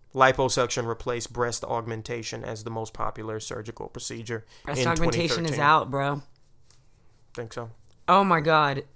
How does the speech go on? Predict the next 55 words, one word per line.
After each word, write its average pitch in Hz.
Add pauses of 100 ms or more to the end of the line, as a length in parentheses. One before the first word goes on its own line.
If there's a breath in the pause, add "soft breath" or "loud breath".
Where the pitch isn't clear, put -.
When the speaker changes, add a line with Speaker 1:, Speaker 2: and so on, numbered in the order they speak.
(120)
Speaker 2:
The 180
amount 185
of, 175
I 170
saw 220
more 185
surgeries 160
of 143
people, 156
g-, 147 (100)
explants 185
is 170
what 170
it 175
is, 196
Speaker 1:
Mm. 117
Speaker 2:
of 160
women 160
that 156
I 147
know, 147
in, 147
especially 185
in 165
the 147
fitness 147
world, 135
since 139
that's 147
all 139
I 127
follow. 135 (120 loud breath)
Speaker 1:
Mm-hmm. 113
Speaker 2:
I 160
saw 160
five 170
women 170
in 143
the 139
last 139
year 139
get 127
explant 131
surgeries -
on 131 (160)
who 139
I 135
follow. 107 (340 soft breath)
And 131
I 131
know 180
the 147
people 127
I 117
follow. 82